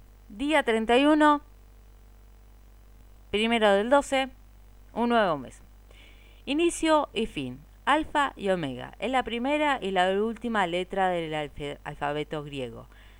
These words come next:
Para los que no sepan, es como la A y la Z en el del nuestro. Un empezar de nuevo y esto no termina. Quizás porque durante el mes de noviembre",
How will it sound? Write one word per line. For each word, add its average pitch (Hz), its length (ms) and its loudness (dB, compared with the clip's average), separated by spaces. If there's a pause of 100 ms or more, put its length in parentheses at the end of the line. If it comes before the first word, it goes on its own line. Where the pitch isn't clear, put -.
(480)
Para 220 220 4
los 214 160 4
que 196 140 -2
no 202 160 -2
sepan, 135 580 -6 (340)
es 196 140 -4
como 208 280 2
la 196 360 6
A 277 100 -2 (260)
y 180 100 -8
la 165 120 -4
Z 180 560 -4
en 170 120 -8
el 156 120 -8
del 143 160 -8
nuestro. 127 420 -14 (540)
Un 302 180 0
empezar 294 460 2
de 269 120 0
nuevo 269 580 2
y 226 400 -4
esto 240 300 -2
no 240 100 0
termina. 175 500 -4 (440)
Quizás 330 340 -2
porque 269 260 -2
durante 208 420 -2
el 196 60 -2
mes 226 160 -2
de 233 80 0
noviembre", 202 580 -2